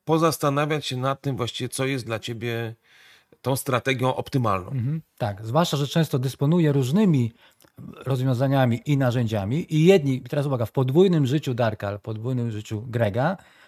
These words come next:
Speaker 2: dwóch handlowców tak samo dobrych, tak samo aktywnych, z takimi samymi narzędziami, będzie miał inne wyniki,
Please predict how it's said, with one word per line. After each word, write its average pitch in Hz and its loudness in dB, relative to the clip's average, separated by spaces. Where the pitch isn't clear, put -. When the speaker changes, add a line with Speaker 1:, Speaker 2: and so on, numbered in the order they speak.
Speaker 2:
dwóch 143 -2
handlowców 135 2
tak 120 -4
samo 160 2
dobrych, 113 -2
tak 113 -8
samo 135 -2
aktywnych, 104 -4
z - -20
takimi 127 -4
samymi 123 -4
narzędziami, 117 -4
będzie 135 -2
miał 131 -2
inne 165 0
wyniki, 135 2